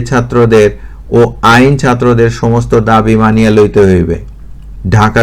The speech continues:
বিশ্ববিদ্যালয় সহ অন্যান্য বিশ্ববিদ্যালয়ে বাণিজ্য বিভাগকে আলাদা ফ্যাকাল্টি করিতে হইবে। একের ড, কৃষি বিশ্ববিদ্যালয় ও কলেজ ছাত্রদের ন্যায্য দাবি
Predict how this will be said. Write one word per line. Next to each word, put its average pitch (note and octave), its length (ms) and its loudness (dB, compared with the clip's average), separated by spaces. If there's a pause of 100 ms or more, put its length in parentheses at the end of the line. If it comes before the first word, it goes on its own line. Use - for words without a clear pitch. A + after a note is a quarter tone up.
বিশ্ববিদ্যালয় B2 720 4
সহ B2 160 2 (300)
অন্যান্য A2+ 300 2 (120)
বিশ্ববিদ্যালয়ে A#2 720 0 (140)
বাণিজ্য A2 320 2 (140)
বিভাগকে A2+ 420 -2 (180)
আলাদা A2 380 0
ফ্যাকাল্টি A2+ 480 -4
করিতে A2 320 0
হইবে। F2+ 240 0 (760)
একের A2 300 0
ড, G#2+ 40 4 (1040)
কৃষি C#3+ 360 2
বিশ্ববিদ্যালয় D#3 720 2 (100)
ও - 20 4 (180)
কলেজ B2+ 300 2
ছাত্রদের C3 500 0 (100)
ন্যায্য A2+ 220 0 (160)
দাবি A#2 220 2